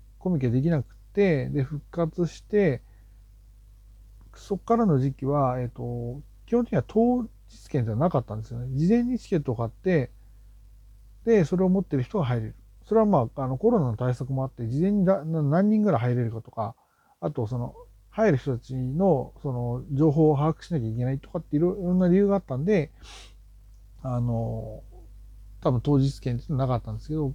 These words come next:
今回は当日券も出るみたいです。ちょっとまだはっきりしてないんで、この辺は、あの、コミックマーケットのウェブサイトをしっかり見るといいと思うんですけど、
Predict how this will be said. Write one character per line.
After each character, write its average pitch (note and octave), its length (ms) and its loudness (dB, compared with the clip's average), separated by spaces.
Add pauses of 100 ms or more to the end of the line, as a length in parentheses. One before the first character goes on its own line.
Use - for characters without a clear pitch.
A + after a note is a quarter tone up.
今 A#3 180 -4
回 E3 80 0
は A#2 60 2
当 F3 200 4
日 F#3+ 220 -2
券 B2+ 260 -2
も A#2 140 -2
出 D3+ 180 2
る B2+ 240 2 (840)
み D3+ 160 0
た C#3 140 2
い A2 80 0
で G#2 80 -4
す。 - 240 -16
ち - 80 -12
ょ - 20 -6
っ - 20 -6
と F3 80 0
ま F#3+ 80 6
だ E3 60 6
は D3 80 0
っ D3+ 40 -4
き - 120 -4
り E3+ 80 4
し - 100 -4
て D#3+ 60 -4
な D3 80 0
い - 20 0
ん C3 40 -2
で、 A#2+ 80 -2
こ E3 120 -4
の F3 60 2
辺 E3+ 180 4
は、 E3+ 180 4 (580)
あ D3 60 -8
の、 D3+ 100 -4
コ D#3+ 100 -2
ミ F3 80 2
ッ D#3+ 40 0
ク F#3 120 -4
マ F3 80 4
ー C#3+ 40 4
ケ C3 80 0
ッ - 40 2
ト B2 100 -6
の B2 80 0
ウ - 40 0
ェ C#3 60 2
ブ D3 100 0
サ E3+ 140 4
イ D3 80 2
ト A#2 120 -8
を - 20 -4
し - 140 -12
っ - 40 -20
か D3 120 -4
り B2 80 0
見 C#3 100 2
る A#2+ 60 -4
と A#2+ 140 -6
い A#2 100 -2
い A2+ 40 -8
と A2+ 100 -12
思 G#2+ 100 -8
う G#2+ 40 -10
ん - 20 -10
で - 60 -14
す - 80 -18
け F#3+ 80 -4
ど、 F3+ 260 2